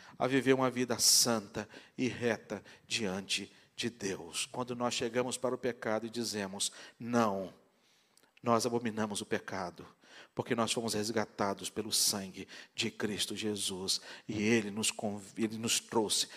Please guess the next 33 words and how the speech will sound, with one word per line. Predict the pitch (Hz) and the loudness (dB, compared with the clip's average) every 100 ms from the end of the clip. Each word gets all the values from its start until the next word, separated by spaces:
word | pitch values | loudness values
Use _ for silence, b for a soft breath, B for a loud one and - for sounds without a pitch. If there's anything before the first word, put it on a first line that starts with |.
| b - | b 4
para | 117 | 6
uma | 120 110 | 6 4
nova | 107 123 165 214 226 196 | 6 12 12 12 12 8
realidade. | 196 196 147 117 110 110 | 6 2 4 4 4 6
Nós | 156 156 | 8 10
estávamos | 180 185 170 160 - B B | 12 12 10 2 0 B B
mortos | 165 220 240 240 175 | 12 12 12 12 0
nos | 165 | 4
nossos | 160 226 220 170 | 10 12 10 10
delitos | 180 165 247 208 | 10 12 8 6
e | 226 | 8
pecados, | 226 - 190 151 139 - B B | 8 10 12 10 8 -2 B B
e | 190 | 12
Ele | 220 | 12
nos | 233 233 | 12 10
trouxe | - 233 262 254 | 12 12 12 12
para | 240 233 | 12 12
uma | 226 | 12
nova | 208 226 302 302 | 12 12 12 12
realidade, | 247 269 262 202 180 165 143 B B | 12 12 12 12 12 12 6 B B
mas | 185 | 10
uma | 185 | 12
realidade | 190 190 180 175 170 | 10 12 12 10 10
de | |
vida. | 151 127 175 196 - 143 120 B B | 0 6 10 10 10 8 8 B B
Não | 185 185 | 8 8
somos | 208 196 151 | 8 8 10
mais | 175 | 8
escravizados | 165 - 175 160 151 147 143 135 - | 8 4 6 8 8 10 10 10 4
pelos | 147 127 | 4 4
pe-, | - 127 | 2 2
pelo | 143 131 | 2 2
pecado." | 123 113 117 110 110 113 | 2 0 0 -2 -4 -8